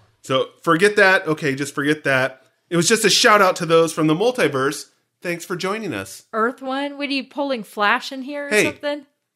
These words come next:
Speaker 1: this is, I know it's Disney and it's Marvel, but okay, we have, yeah, some D C integration here.
Speaker 2: Yeah.
Speaker 1: D C Comics integration.
Speaker 2: <laughs>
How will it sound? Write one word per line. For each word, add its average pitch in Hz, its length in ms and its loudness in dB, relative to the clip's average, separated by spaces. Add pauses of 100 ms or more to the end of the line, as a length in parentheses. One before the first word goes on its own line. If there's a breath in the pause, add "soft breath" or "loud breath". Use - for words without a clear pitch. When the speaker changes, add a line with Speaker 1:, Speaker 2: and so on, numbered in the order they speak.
Speaker 1:
this 175 260 -2
is, 180 480 2 (320)
I 143 100 -2
know 190 120 2
it's 147 160 -6
Disney 131 420 -4
and 127 80 -4
it's 117 120 -10
Marvel, 107 500 -6
but 107 380 -4 (120)
okay, 113 280 -8
we 101 180 -6
have, 120 580 -4 (220)
yeah, 113 180 -6
some 117 220 -10
D 143 200 -6
C 117 460 -4
integration 95 680 -10
here. - 200 0
Speaker 2:
Yeah. 247 400 2
Speaker 1:
D 170 80 -8
C 160 180 -6
Comics 107 440 -8
integration. 311 600 0
Speaker 2:
<laughs> 320 140 2